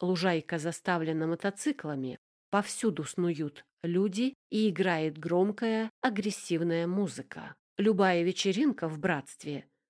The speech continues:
выглядит так же, только там полно футболистов в своих неизменных футболках и куртках, на которых указано название университетской команды. Но то, что я вижу сейчас,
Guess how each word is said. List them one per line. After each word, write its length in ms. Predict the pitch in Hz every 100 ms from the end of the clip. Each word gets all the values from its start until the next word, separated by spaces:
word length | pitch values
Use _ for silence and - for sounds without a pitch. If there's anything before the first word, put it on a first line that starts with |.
| _
выглядит 640 | - 175 339 247 214 220 -
так 260 | 165 139
же, 260 | 135 - - _ -
только 360 | 196 180 -
там 380 | 202 254 254 220 -
полно 360 | - 220 214 220
футболистов 840 | 214 208 208 285 208 - - 143 - _ - -
в 80 |
своих 380 | - 196 180 165
неизменных 640 | 190 180 170 185 170 170 -
футболках 680 | 196 175 254 269 185 180
и 80 | 262
куртках, 760 | 262 196 156 - 151 147 - _ _ _ -
на 120 | 190
которых 460 | 190 190 170 165 180
указано 720 | - 277 277 160 151 151 147 _ _ _
название 800 | 202 240 226 285 294 269 262 233 -
университетской 1000 | - 330 254 226 - 180 - 170 - 190
команды. 800 | 175 196 170 156 143 147 147 139 _ _
Но 180 | 202 220
то, 180 | 220 185
что 220 | - 175
я 180 | 170 180
вижу 340 | 180 170 147
сейчас, 720 | 143 - 147 - 254 269 -